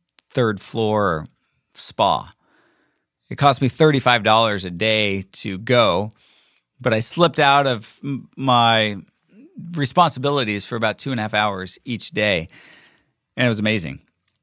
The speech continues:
And I think everything, as I go back and I reread this, the things that I wrote, it's cool to say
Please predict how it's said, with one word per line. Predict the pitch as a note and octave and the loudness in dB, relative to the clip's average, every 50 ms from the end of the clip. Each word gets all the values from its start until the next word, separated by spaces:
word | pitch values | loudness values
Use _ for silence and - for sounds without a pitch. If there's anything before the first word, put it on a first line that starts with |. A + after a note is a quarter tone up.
| _ _ _ _ _ _ - - - | _ _ _ _ _ _ -20 -14 -8
And | G2 A#2 C3 B2+ | -2 0 2 4
I | A#2+ B2+ | 2 2
think | A#2+ D#3+ E3 D3+ A#2+ - - - _ _ _ _ _ _ _ _ _ _ _ _ _ _ - _ _ _ _ _ _ - | 2 2 2 2 0 -2 -8 -20 _ _ _ _ _ _ _ _ _ _ _ _ _ _ -20 _ _ _ _ _ _ 0
everything, | D3+ E3+ F#3 F#3+ E3+ D3 C#3+ C3 B2 | 2 2 4 4 2 2 2 4 2
as | A#2+ A#2+ A#2 | 2 2 2
I | B2+ | 2
go | A2+ C3+ C3+ | 4 4 4
back | A2+ C3 B2+ B2+ A#2+ A#2+ | 6 6 4 4 2 0
and | A#2 | 0
I | A2 | 0
reread | A2 A2+ A2 A2 G#2+ A2+ A2+ A2+ F#2 F#2+ - - _ - | 0 0 0 2 2 4 2 2 0 -6 -14 -16 _ -18
this, | - B2+ A#2 A2+ A2+ G#2 G2+ - - - - - - _ _ _ _ _ _ _ _ _ _ _ _ _ _ _ _ _ _ _ - | -14 -10 -6 -4 -4 -4 -4 -6 -8 -10 -12 -12 -14 _ _ _ _ _ _ _ _ _ _ _ _ _ _ _ _ _ _ _ -14
the | - C3 A#2 | -8 -8 -6
things | - F3+ D#3+ D3 A#2+ | -2 0 0 0 2
that | B2+ A#2 | 2 2
I | G#2+ | 2
wrote, | G#2 G2+ G#2 A#2 B2 A2+ F#2+ D2 - _ _ _ _ _ _ _ _ _ _ _ _ _ _ _ _ _ _ _ _ _ _ _ _ _ _ _ _ _ _ _ _ - | 0 2 4 4 4 4 2 0 -6 _ _ _ _ _ _ _ _ _ _ _ _ _ _ _ _ _ _ _ _ _ _ _ _ _ _ _ _ _ _ _ _ -6
it's | - B2 - - | -6 -6 -6 -6
cool | - - - E3 E3 D#3+ | -8 -2 0 2 2 2
to | C#3 C3 | 2 0
say | - - C3+ B2+ B2+ B2 B2+ B2 A#2+ A2 D#2+ - | -2 0 2 4 4 4 4 4 2 0 -2 -4